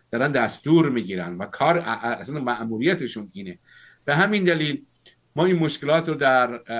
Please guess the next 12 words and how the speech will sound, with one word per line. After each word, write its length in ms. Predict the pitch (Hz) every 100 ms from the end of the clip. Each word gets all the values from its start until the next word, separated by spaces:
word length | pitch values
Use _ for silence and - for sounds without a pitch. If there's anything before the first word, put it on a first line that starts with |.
| 104 110 117
از 160 | 117
نظر 240 | 113 120 117
سیل 280 | - 135 170
پرسیدی، 500 | - 135 - 127 127
از 140 | 110
نظر 180 | 113 117
مناطقی 460 | 113 110 107 117
مثل 300 | 117 113 113 110
بلوچستان، 680 | 101 101 95 104 - 117 113
کردستان، 580 | 110 101 92 90 117 113
جاهای 320 | 104 95 98
دیگه، 360 | 90 101 123